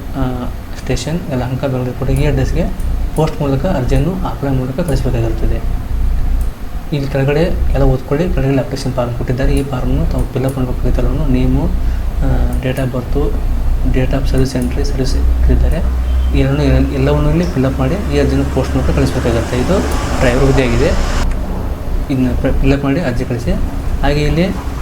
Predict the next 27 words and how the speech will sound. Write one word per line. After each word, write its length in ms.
ಇನ್ನೊಂದು 260
ಪಿ 60
ಡಿ 60
ಎಫ್ 80
ಕೊಟ್ಟಿದ್ದಾರೆ. 400
ಇದು 640
ಎಮ್ 160
ಡಿ 60
ಸಿ 140
ಇದಾಗಿದೆ, 340
ಯು 240
ಡಿ 80
ಸಿ 120
ಇದು, 140
ಸಾರಿ, 140
ಯು 60
ಡಿ 60
ಸಿ. 100
ಇದು 160
ಕೂಡ 140
ಬೆಂಗಳೂರಲ್ಲಿ 400
ಇರ್ತಕ್ಕಂಥ 320
ನೇಮಕಾತಿ 460
ಆಗಿದೆ. 180
ಡೇಟ್ 160
ಕೊಟ್ಟಿದ್ದಾರೆ, 380
ಇಲ್ಲಿ 140